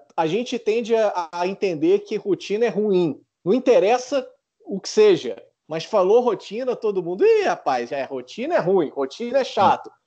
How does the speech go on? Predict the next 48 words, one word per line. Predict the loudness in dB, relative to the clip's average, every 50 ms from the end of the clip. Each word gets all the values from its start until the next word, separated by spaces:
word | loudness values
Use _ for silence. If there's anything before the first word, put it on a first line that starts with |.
| _ _ _
tem | -4 -4 -4
que | -4
fugir | -6 -6 -4 -4 -4 -2 -4 -2 0
da | 0 0
rotina." | 0 -2 -4 -6 -6 -6 -4 -4 -4 -4 -6 -8 -12 _ _ _ _ _
Na | -10 -6
realidade, | -4 -2 0 0 2 2 2 2 0 0 -4
o | -4
que | -4
a | -4
gente | -4 -4 -8 -10 -10
precisa | -10 -8 -8 -6 -4 -2 0 0
não | 2 2
é | 0 0
fugir | 0 -2 -2 -2 -2 -2 0 0
da | 2 2
rotina, | 2 2 0 -2 -2 -2 0 0 0 0
o | -2
que | 0 0
a | 0
gente | 0 0 -4 -6 -8
precisa | -12 -12 -10 -2 2 2 4
é |
ver | 4 2 0 0
o | -4 -8
que, | -6 -6
que | -4 -4
a |
gente | -4 -2 -2
tá | -4 -2
fazendo | 0 0 0 0 2 2 2 2 2 0 -2 -6 -10 -14 _ _ _ _
na | -6 -2
rotina. | 0 0 -2 -2 -2 -4 -4 -4 -4 -4 -6 -10 -14 _ _ _ _ _ _ _ _
Porque, | -6 -6 -4 -2 0 0
ok, | 2 4 2 2 2 4 4 4 4 4 2 -4 -8 _
não | -4 -2 -2
é | -2 0
que | -2 -2
a | -2
gente | -2 -4 -6 -4
vai | -2 -2 -2
fazer | 0 -2 -2 -2 -4
coisas | -2 -2 0 0 0 -2 -4
super | -4 -6 -8 -2 0 0 0
legais | 2 0 0 2 2 2 2 2 0 0
o | -2 -4
dia | -4 -4 -6 -6
inteiro. | -4 -2 2 2 4 4 2 0 -4 -10